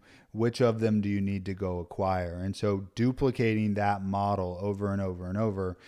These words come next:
when studying someone who's successful, um, creates a pattern of continuing to compound the effectiveness of your, of your business. So could I say that, that you would implement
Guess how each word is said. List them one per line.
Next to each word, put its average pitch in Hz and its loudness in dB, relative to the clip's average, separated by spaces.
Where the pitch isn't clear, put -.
when 98 -2
studying 104 2
someone 101 0
who's 98 -2
successful, 110 -4
um, 98 -2
creates 101 -2
a 95 -2
pattern 95 -2
of 95 -4
continuing 98 -8
to 90 -8
compound 90 -8
the 95 -8
effectiveness 92 -6
of 90 -6
your, 87 -8
of 95 -6
your 87 -6
business. 92 -4
So 104 2
could 120 0
I 123 8
say 131 6
that, 113 2
that 107 2
you 110 0
would 113 4
implement 117 4